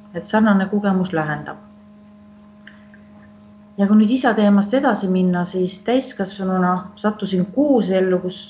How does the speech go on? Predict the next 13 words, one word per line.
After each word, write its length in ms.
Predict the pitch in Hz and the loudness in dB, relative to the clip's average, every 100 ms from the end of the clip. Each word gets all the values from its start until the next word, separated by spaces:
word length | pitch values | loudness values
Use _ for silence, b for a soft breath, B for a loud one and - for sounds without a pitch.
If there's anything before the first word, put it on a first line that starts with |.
| 190 | -8
nagu 240 | 185 196 | -2 0
aastate 420 | 254 254 - - | 0 -2 -8 -2
möödudes 640 | 185 240 226 180 180 180 202 | 0 2 0 -2 -4 -2 0
minu 220 | 208 196 | 2 2
kaaslase 600 | 240 240 226 180 175 190 - - - - - - - - - - - - 233 | 0 0 0 -4 -2 -2 -4 -10 -20 -20 -20 -20 -20 -20 -20 -20 -20 -4 -2
alkoholi 480 | 254 214 202 196 185 | 0 0 0 0 2
tarvit-, 420 | 254 247 214 - | 0 0 -4 -2
mõõdukas 560 | 208 254 269 214 180 180 | 2 4 2 -2 -4 -4
alkoholi 460 | 190 190 175 180 170 | -4 -4 -6 -6 -2
tarvitamine 720 | 190 190 185 - 170 170 170 | -4 -4 -8 -6 -4 -2 -2
muutus 340 | 180 185 - 175 | -2 -4 -8 -8
aina 240 | 175 170 | -6 -4
sagedasemaks. 960 | 175 226 214 - 160 175 165 - - | -4 -2 -2 -4 -4 -4 -4 -6 -10